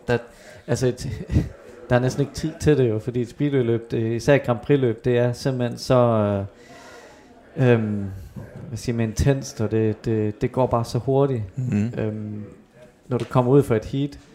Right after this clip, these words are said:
Speaker 1: så har du ikke særlig lang tid til at sidde og snakke med dit team, og til at analysere tingene, inden du skal køre næste heat igen,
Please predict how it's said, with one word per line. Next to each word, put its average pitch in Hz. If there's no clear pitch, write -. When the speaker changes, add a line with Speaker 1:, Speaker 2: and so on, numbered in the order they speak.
Speaker 1:
så -
har 123
du 120
ikke 131
særlig 135
lang 131
tid 127
til 127
at 117
sidde 131
og 120
snakke 131
med 117
dit 110
team, 135
og 117
til 139
at 120
analysere 113
tingene, 135
inden 123
du 131
skal 117
køre 127
næste 127
heat 127
igen, 117